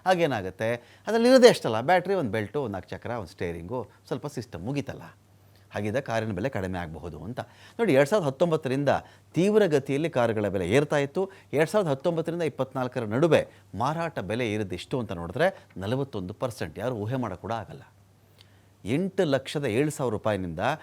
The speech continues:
ಹನ್ನೊಂದು ಲಕ್ಷದ ಅರವತ್ನಾಲ್ಕು ಸಾವಿರ ರೂಪಾಯಿವರೆಗೂ ಕೂಡ ಹೆಚ್ಚಳ ಆಗುತ್ತೆ ಒಂದು ಕಾರಿನ ಬೆಲೆ.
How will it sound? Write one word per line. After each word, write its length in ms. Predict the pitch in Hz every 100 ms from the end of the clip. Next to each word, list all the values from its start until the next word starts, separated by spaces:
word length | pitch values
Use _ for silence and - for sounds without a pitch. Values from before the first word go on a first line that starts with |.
| - -
ಹನ್ನೊಂದು 460 | - 127 170 170
ಲಕ್ಷದ 340 | 127 110 - 139
ಅರವತ್ನಾಲ್ಕು 580 | 101 127 135 131 113 113
ಸಾವಿರ 180 | 104
ರೂಪಾಯಿವರೆಗೂ 380 | 95 101 90 87
ಕೂಡ 200 | 87 143
ಹೆಚ್ಚಳ 320 | 98 92 104
ಆಗುತ್ತೆ 320 | 90 82 82 139
ಒಂದು 240 | 107 90
ಕಾರಿನ 360 | - 82 71 85
ಬೆಲೆ. 260 | 127 143